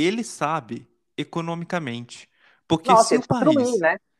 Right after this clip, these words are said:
Speaker 1: ia destruir a economia. E outra coisa, empresariado, porque o empresariado ia sofrer muito. Porque
Speaker 2: Uhum.
Speaker 1: o que que você imagina? Ele não consegue mais receber produto, ele não consegue entregar, porque tá faltando combustível e tá faltando produto pra chegar.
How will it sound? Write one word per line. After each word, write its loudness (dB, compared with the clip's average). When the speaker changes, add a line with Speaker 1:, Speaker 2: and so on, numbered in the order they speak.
Speaker 1:
ia 4
destruir 0
a 6
economia. 0
E 0
outra 0
coisa, -2
empresariado, 0
porque -8
o -8
empresariado -2
ia -6
sofrer -10
muito. -10
Porque 0
Speaker 2:
Uhum. -4
Speaker 1:
o -16
que -4
que -12
você -4
imagina? 2
Ele -2
não -2
consegue -2
mais -2
receber -4
produto, -4
ele -6
não -8
consegue -6
entregar, -2
porque -2
tá -18
faltando -6
combustível -10
e -6
tá -4
faltando 0
produto -2
pra 4
chegar. 0